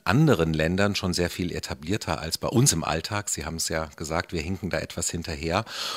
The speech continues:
Und dann geht es in diesen Beispielen eben auch um Dinge, die noch in der Entwicklung sind. Denn auch das macht dieses Buch sehr deutlich. Medizin ist inzwischen ein großes Geschäft und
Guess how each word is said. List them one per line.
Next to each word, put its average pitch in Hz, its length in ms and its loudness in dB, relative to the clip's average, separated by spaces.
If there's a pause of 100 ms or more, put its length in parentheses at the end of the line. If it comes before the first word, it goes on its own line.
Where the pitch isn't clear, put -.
Und 98 220 -4
dann 110 180 4
geht 120 160 2
es - 160 2
in 120 160 2
diesen 113 260 4
Beispielen 110 640 4
eben 92 240 -4
auch 101 240 2
um 104 240 0
Dinge, 110 360 4 (300)
die 107 120 2
noch 104 240 4
in 104 180 -4
der 98 240 2
Entwicklung 95 600 2
sind. 65 540 -2
Denn 101 300 4
auch - 160 -2
das - 240 2
macht 98 240 0
dieses 90 240 0
Buch 107 240 -2
sehr 90 160 0
deutlich. 90 460 0
Medizin 95 480 0
ist 95 180 2
inzwischen - 380 -2
ein 85 180 -4
großes 87 520 4
Geschäft - 460 -2
und 80 120 -6